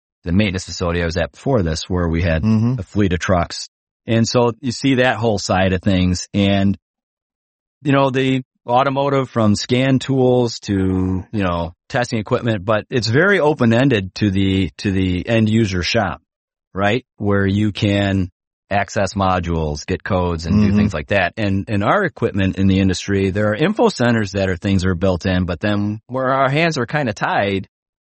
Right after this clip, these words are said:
Speaker 1: if we get a module for X Y Z and the module's blank, it needs to be programmed. Is this something that we can work with manufacturers and say, "Hey, we're,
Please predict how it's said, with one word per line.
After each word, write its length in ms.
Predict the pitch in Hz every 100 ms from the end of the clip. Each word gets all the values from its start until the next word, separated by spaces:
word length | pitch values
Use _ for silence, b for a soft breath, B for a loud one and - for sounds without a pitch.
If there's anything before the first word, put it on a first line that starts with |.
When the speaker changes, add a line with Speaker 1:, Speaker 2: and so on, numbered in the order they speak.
| _
Speaker 1:
if 200 | 110 104
we 120 | 117
get 140 | 113 113
a 60 |
module 680 | 107 117 131 120 107 104 101
for 600 | - 92 92 90 87 87 - _ _ _ _ _ _ _ _ _ _ -
X 240 | 87 -
Y 240 | 92 92
Z 420 | 95 127 123 110 101
and 140 | 95
the 40 |
module's 500 | 90 98 98 92 87
blank, 340 | 85 104 104 101
it 80 | 87
needs 200 | 98 90
to 60 |
be 160 | 87 90
programmed. 760 | 87 127 135 98 87 85 90 - _ _ 113
Is 200 | 117 107
this 180 | 117 -
something 480 | 117 110 117 104 101
that 240 | 104 90
we 200 | 98 101
can 280 | - 101 95
work 280 | 98 98 -
with 140 | 92
manufacturers 760 | 98 95 90 101 95 92 90 -
and 80 | 117
say, 80 |
"Hey, 80 | 101
we're, 440 | 87 101 101 98